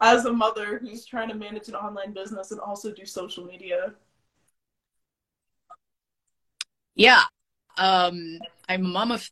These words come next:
Speaker 2: three, and, you know, before I started my business, I was at home with the youngest, uh, daughter, and she was with me, but I was still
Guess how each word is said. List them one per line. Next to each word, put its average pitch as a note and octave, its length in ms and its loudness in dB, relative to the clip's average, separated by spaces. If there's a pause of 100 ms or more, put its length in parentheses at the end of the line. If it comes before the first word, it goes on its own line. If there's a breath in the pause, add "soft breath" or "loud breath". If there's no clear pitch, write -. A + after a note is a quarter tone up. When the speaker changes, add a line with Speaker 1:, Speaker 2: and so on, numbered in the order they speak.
Speaker 2:
three, F#3+ 720 -2
and, E3+ 600 0
you F#3+ 140 -6
know, F#3+ 60 -4
before F#3 120 -6 (180)
I A#3 60 0
started G3 360 -2
my F#3 100 0
business, F3+ 400 -6
I F3 120 -4
was F3 120 -6
at D#3+ 140 -2 (100)
home D#3+ 300 -10
with D3 140 -6 (300)
the C#3 80 -18
youngest, C#3+ 520 -2
uh, B2+ 140 -2 (360)
daughter, E3+ 360 6 (140)
and F#3 460 2 (220 loud breath)
she - 180 -4
was G#3+ 380 0
with A3 320 4
me, D3 380 -4
but F3+ 200 0
I F3+ 60 2
was F#3+ 160 0
still G#3 340 -2